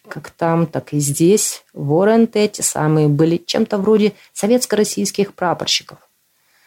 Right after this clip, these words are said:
«Господа, я прошу прощения за вынужденные неудобства, которые объясняются сложной ситуацией в стране».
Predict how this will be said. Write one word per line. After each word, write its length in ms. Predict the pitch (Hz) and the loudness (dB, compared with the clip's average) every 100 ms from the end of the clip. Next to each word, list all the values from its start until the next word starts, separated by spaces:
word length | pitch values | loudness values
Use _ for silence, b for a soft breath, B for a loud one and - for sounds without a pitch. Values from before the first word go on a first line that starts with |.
| _ _ _ _ _ _ _ _ _ | _ _ _ _ _ _ _ _ _
«Господа, 380 | 247 - 220 151 | -4 0 2 2
я 140 | 170 | 2
прошу 240 | 180 - | 0 -2
прощения 520 | 147 170 - 185 160 151 | -2 -4 0 2 4 4
за 120 | 156 | 2
вынужденные 720 | 170 185 160 151 156 151 151 | 4 4 2 2 2 4 4
неудобства, 720 | 147 151 143 135 - - - | 4 2 2 0 -2 -6 -6
которые 460 | 147 156 165 170 151 | -8 -2 2 4 4
объясняются 760 | 170 175 165 190 180 170 175 | 2 2 2 0 0 0 -2
сложной 420 | 170 185 214 240 220 | -2 0 2 2 2
ситуацией 600 | 175 165 156 151 - 147 | 0 -2 -2 -2 -2 -4
в 40 | |
стране». 460 | - 147 151 143 | -4 -2 0 0